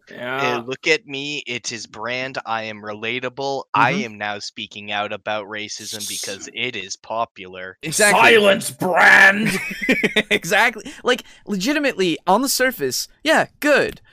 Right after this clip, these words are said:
Speaker 3: But if you think about it, it's just brand says, "We did bad," when they didn't do that bad, but they want to look good,
Speaker 2: Mm,
Speaker 3: so they
Speaker 1: Yeah.
Speaker 3: go
Speaker 2: It's vir-,
Speaker 3: and they
Speaker 2: it's virtue signaling.
Speaker 3: It is. It is
Speaker 1: Yeah.
Speaker 3: just virtue sig-,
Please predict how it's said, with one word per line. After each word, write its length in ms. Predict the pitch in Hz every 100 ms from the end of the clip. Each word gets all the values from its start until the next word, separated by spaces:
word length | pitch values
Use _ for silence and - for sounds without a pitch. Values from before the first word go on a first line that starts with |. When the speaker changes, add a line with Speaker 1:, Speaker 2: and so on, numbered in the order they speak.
| _
Speaker 3:
But 100 | 208
if 100 | 214
you 80 | 214
think 300 | - 277 311
about 300 | 262 196 151
it, 200 | 131 - -
it's 220 | 185 -
just 360 | 240 - - - - -
brand 420 | - 165 247 240 190
says, 560 | 220 220 185 156 - - _ -
"We 220 | 143 214
did 280 | 220 190 139
bad," 840 | 156 185 214 202 139 107 - - - _ _ _ -
when 140 | 156
they 120 | 165
didn't 340 | 147 151 185 180
do 200 | 190 190
that 240 | 185 175
bad, 380 | 180 175 135 127
but 140 | 139
they 140 | 143 135
want 320 | 131 175 -
to 120 | 196
look 360 | 160 202 233 -
good, 460 | 127 110 104 151 - _ -
Speaker 2:
Mm, 100 | 110
Speaker 3:
so 220 | - 185
they 140 | 160
Speaker 1:
Yeah. 100 | 156 -
Speaker 3:
go 120 | 160
Speaker 2:
It's 60 | 196
vir-, 100 | 160
Speaker 3:
and 80 | 262
they 120 | 254
Speaker 2:
it's 140 | -
virtue 360 | - 110 107 101
signaling. 500 | - 95 104 98 101
Speaker 3:
It 120 | 214
is. 280 | 269 311 143
It 100 | 135
is 120 | 135
Speaker 1:
Yeah. 60 | 135
Speaker 3:
just 260 | - 202 -
virtue 400 | 156 277 - 190
sig-, 280 | - 107